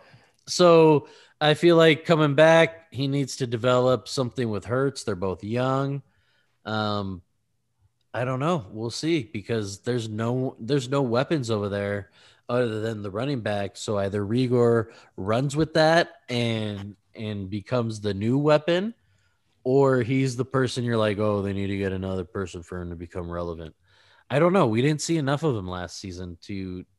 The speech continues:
to judge on that, but he's still sneaky because it's like, all right, he has the possibility of being, if Hurts can get it going, Rigor has a chance to be the wide receiver one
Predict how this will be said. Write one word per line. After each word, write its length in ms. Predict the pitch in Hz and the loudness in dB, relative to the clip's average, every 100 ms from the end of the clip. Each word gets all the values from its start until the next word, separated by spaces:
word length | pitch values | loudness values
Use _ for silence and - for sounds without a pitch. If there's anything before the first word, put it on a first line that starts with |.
| - | -16
to 120 | 104 | -14
judge 340 | 92 110 123 | -8 -6 -4
on 180 | 110 85 | -6 -6
that, 200 | 82 85 _ _ _ _ _ - | -10 -12 _ _ _ _ _ -4
but 420 | 110 104 101 _ _ _ _ _ _ _ - | -2 -2 -6 _ _ _ _ _ _ _ -12
he's 220 | 131 131 | -8 -8
still 220 | - 165 | -4 -4
sneaky 640 | 151 143 143 127 120 120 120 | -4 -4 -6 -4 -6 -8 -10
because 320 | 107 107 113 101 | -8 -6 -4 -6
it's 160 | 92 | -6
like, 140 | 101 98 | -6 -4
all 60 | |
right, 180 | 92 80 _ _ _ _ _ - | -6 -8 _ _ _ _ _ -4
he 120 | 127 | -2
has 260 | 131 127 | 0 -2
the 60 | 123 | -2
possibility 760 | 135 127 127 120 120 117 113 110 | 0 0 -2 -2 0 0 -2 -2
of 160 | 95 | -4
being, 720 | 113 110 110 110 113 104 101 _ _ _ _ _ _ - | -6 -4 -6 -8 -8 -10 -14 _ _ _ _ _ _ -4
if 400 | 135 135 - _ - | -2 -2 -6 _ -6
Hurts 420 | 139 143 143 - | -2 0 -2 -8
can 320 | - 127 110 | -6 -4 -2
get 180 | 120 113 | 0 0
it 80 | 110 | -2
going, 720 | 101 113 113 113 110 110 107 - _ _ - | -2 -2 0 -2 -4 -4 -8 -14 _ _ -12
Rigor 640 | 104 123 120 117 117 113 - | -6 -2 0 2 2 0 -4
has 180 | 107 104 | -6 -6
a 60 | |
chance 300 | - 113 104 | -6 -6 -6
to 80 | - | -8
be 180 | 107 107 | -6 -4
the 100 | 98 | -2
wide 240 | 101 107 | -2 -4
receiver 360 | 104 - 107 98 | -4 -6 -6 -6
one 580 | 95 104 104 95 92 | -6 -6 -4 -6 -8